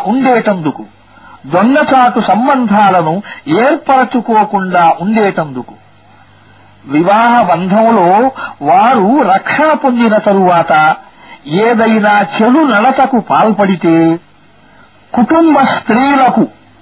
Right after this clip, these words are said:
అంటే మొహసనాత్కు నిర్ణయించబడిన శిక్షలోని సగం శిక్ష వారికి విధించబడుతుంది.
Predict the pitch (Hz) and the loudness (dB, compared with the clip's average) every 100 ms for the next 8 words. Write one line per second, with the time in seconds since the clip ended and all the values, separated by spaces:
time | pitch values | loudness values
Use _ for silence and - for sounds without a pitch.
0 | _ _ - - 190 262 254 220 254 233 | _ _ -14 -4 0 2 2 0 0 0
1 | 185 190 262 277 262 262 285 - - 277 | 2 2 0 0 2 2 2 -2 -2 0
2 | 233 220 226 269 269 254 233 240 226 220 | 2 2 2 2 2 2 2 2 2 2
3 | 208 196 - 185 - 240 214 208 190 180 | 2 0 -2 -6 0 2 2 2 0 -2
4 | - 147 165 226 208 - 160 - - 233 | -2 -2 0 0 0 -4 -10 -8 -2 0
5 | 143 147 - - - - 131 156 190 208 | 2 0 -6 -20 -20 -14 -2 0 2 2
6 | 208 240 202 170 190 220 202 160 147 - | 0 -2 -2 0 2 2 2 0 -2 -2
7 | 120 101 | -4 -6